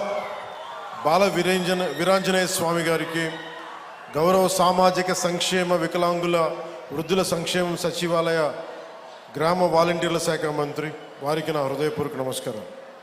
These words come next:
అలాగే వేదిక పైన ఆసీనులైన పార్లమెంట్ సభ్యులు శ్రీ మాగంటి శ్రీనివాసులు రెడ్డి గారు,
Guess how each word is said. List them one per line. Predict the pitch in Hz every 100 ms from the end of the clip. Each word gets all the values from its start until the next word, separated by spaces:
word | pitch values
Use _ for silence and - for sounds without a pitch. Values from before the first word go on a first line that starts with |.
| - - - - - - - - - - -
అలాగే | 147 170 165
వేదిక | 185 190 202
పైన | 196 180
ఆసీనులైన | 180 185 180 180 180 151 - - - - 135 151 - -
పార్లమెంట్ | 180 185 196 190 -
సభ్యులు | 180 185 190 196 - - - - - - - - - -
శ్రీ | - 196 185 139 - - - - - - 127
మాగంటి | 156 185 190 165
శ్రీనివాసులు | - 175 175 170 160
రెడ్డి | 139 131
గారు, | 107